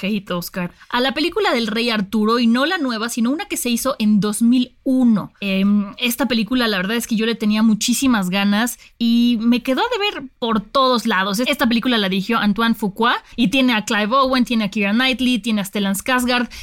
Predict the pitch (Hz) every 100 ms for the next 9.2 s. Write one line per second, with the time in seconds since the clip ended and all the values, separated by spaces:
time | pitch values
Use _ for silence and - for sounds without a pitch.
0 | - - 392 440 349 349 359 320 294 311
1 | 294 294 - 240 208 226 254 247 269 -
2 | 196 226 233 - 233 240 233 220 214 220
3 | 226 220 226 202 277 254 - 220 208 208
4 | 196 262 - - 240 269 277 285 233 285
5 | 214 233 202 - 247 214 175 - 214 214
6 | 277 302 285 254 220 285 262 262 254 277
7 | 285 262 254 247 220 226 233 226 226 247
8 | 220 196 247 - 196 175 160 - 262 311
9 | -